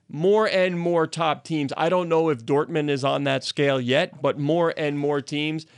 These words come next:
have tried that. This certainly will not hurt Chelsea?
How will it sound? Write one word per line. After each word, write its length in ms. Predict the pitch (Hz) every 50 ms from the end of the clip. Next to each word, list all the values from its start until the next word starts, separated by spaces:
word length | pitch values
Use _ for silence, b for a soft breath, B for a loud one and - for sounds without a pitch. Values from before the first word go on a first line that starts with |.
| b b b
have 300 | b 139 135 139 123 -
tried 540 | - - - 147 135 135 143 147 156 147 139
that. 340 | 160 180 190 202 202 - _ _ _ _ _ _ -
This 200 | 139 147 185 185
certainly 380 | - - 208 208 190 185 185 175
will 220 | 156 160 185 185
not 320 | 165 160 160 156 147 - - - - -
hurt 240 | 160 190 233 240 _ _ _ _ _ _ -
Chelsea? 520 | - - 208 226 214 - 262 262 262 247